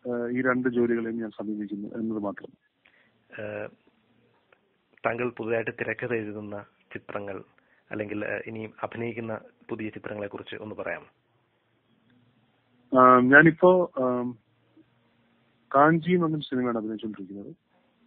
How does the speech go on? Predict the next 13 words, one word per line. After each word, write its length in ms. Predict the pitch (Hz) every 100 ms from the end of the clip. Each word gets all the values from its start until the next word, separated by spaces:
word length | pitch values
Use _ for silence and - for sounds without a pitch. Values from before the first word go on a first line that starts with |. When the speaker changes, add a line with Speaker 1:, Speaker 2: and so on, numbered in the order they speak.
| _ _ _ _ _ _
Speaker 1:
പൂർത്തിയാക്കിയ 720 | 135 139 - 170 147 - 147 143 - 135
കന്യക 340 | 139 151 151
ടോക്കീസ് 440 | 147 131 - 127 -
എന്നൊരു 180 | 120 113
സിനിമയുണ്ട്. 520 | - 104 104 95 95 175 _ _ _ _ _ _ _ _ _ _ _ 127 120
ആം, 360 | 120 117 117 - -
അത് 160 | 143 156
കഴിഞ്ഞ്, 320 | 160 170 196
ആ, 540 | - - 135 131 127
അരുൺകുമാർ 480 | 131 147 151 151 143
അരവിന്ദ്, 420 | 135 131 131 127
ജയമോഹൻ 720 | - 123 131 131 139 135 135 123
ടീമിന്റെ 380 | 123 123 120